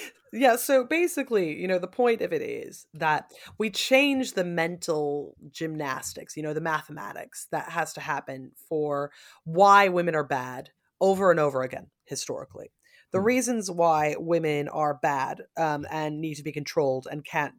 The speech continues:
Speaker 1: be, you know, the, an equal part of society, um, change constantly, uh, but it always comes out that women are bad and need to be kept, uh, out of being equals within society.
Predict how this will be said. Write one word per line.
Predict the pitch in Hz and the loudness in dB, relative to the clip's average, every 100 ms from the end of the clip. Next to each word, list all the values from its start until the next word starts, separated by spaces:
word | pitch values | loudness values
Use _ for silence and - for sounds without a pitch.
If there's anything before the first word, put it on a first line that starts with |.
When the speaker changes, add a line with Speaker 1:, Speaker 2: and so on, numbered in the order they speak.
| _ | _
Speaker 1:
be, | 156 151 143 139 - - _ | -12 -8 -8 -8 -12 -20 _
you | 165 | 0
know, | 151 139 | 2 2
the, | 135 147 139 135 131 131 - 139 151 | 2 2 4 4 2 2 -2 -4 -4
an | 170 | -4
equal | 170 185 165 151 139 _ | -4 -4 -2 -2 -4 _
part | - 147 151 | -2 -2 -2
of | |
society, | - 147 151 131 131 127 131 - - - | -8 -6 -4 -4 -4 -8 -14 -16 -20 -10
um, | 151 147 | -8 -8
change | - 214 180 165 147 - _ _ | -4 0 0 -2 -8 -14 _ _
constantly, | - 240 226 - - 175 254 - _ - | 0 2 2 -2 -6 -6 -6 -14 _ -4
uh, | 151 156 - | -2 0 2
but | 160 - _ - | 2 2 _ 0
it | 185 | 2
always | 175 170 156 - _ _ _ _ | 4 2 0 -8 _ _ _ _
comes | 190 165 156 | -6 -4 -2
out | 135 131 - | -2 -4 -6
that | - 143 147 | -6 -6 -6
women | 143 139 | -6 -6
are | 131 | -4
bad | 139 123 120 - | -4 -4 -6 -8
and | 143 135 139 | -12 -10 -8
need | 143 131 | -8 -8
to | - 135 | -10 -12
be | - 139 127 - | -12 -12 -14 -10
kept, | 139 - - - | -10 -10 -12 -10
uh, | 143 123 113 | -6 -6 -6
out | 143 135 | -6 -6
of | 135 123 - | -6 -10 -14
being | 139 147 135 | -12 -10 -8
equals | 143 139 - - | -8 -10 -10 -10
within | 139 131 | -10 -10
society. | - 135 117 110 - - | -10 -8 -8 -10 -16 -20